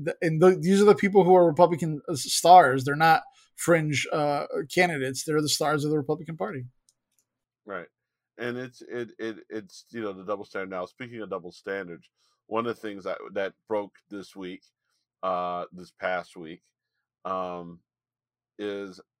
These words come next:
Speaker 2: I don't know about you, but I think this whole Ivana Trump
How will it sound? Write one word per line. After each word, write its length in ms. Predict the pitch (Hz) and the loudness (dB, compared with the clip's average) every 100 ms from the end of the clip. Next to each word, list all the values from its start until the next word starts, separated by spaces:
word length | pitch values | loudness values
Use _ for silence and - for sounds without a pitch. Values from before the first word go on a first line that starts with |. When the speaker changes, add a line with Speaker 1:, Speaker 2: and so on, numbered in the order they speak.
| _ _ - | _ _ -6
Speaker 2:
I 120 | 98 | -4
don't 120 | 127 | -4
know 100 | 139 | -6
about 340 | 123 107 98 80 | -6 -4 -6 -8
you, 400 | 110 92 80 82 _ _ _ _ _ 82 | -12 -12 -14 -20 _ _ _ _ _ _
but 280 | 104 95 92 - _ - | -4 -4 -4 -10 _ -6
I 120 | 101 | -6
think 320 | - 117 104 | -6 -12 -14
this 180 | 101 95 | -16 -14
whole 420 | - 98 98 90 85 | -8 -6 -6 -10 -12
Ivana 420 | 85 92 90 85 | -10 -10 -12 -14
Trump 260 | - 92 | -12 -12